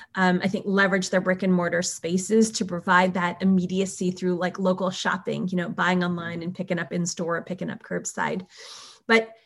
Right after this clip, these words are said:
it's not just this floor that's been raised that I see, which is just, like, the bare bones of being able to, if people, you know, making it easy for people to shop, but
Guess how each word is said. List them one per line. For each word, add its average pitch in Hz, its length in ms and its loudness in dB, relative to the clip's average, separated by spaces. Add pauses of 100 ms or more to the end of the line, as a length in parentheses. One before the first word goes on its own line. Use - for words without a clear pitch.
(140)
it's - 180 -2
not 277 180 4
just - 220 -4
this 254 200 6
floor 220 760 6
that's 269 320 2
been 269 200 2
raised 277 760 0
that 240 120 0
I 240 120 4
see, 254 360 -2
which 226 200 8
is 202 120 4
just, 214 200 -2
like, 190 180 0
the 190 80 0
bare 185 280 6
bones 196 380 6
of 185 120 0
being 190 180 4
able 185 200 4
to, 190 120 -4
if 185 240 -4
people, 190 460 -2
you 190 100 2
know, 180 80 2
making 180 220 0
it - 60 -4
easy 190 200 -2
for 185 140 -4
people 185 260 -6
to 180 80 -6
shop, - 440 -4 (360)
but - 360 2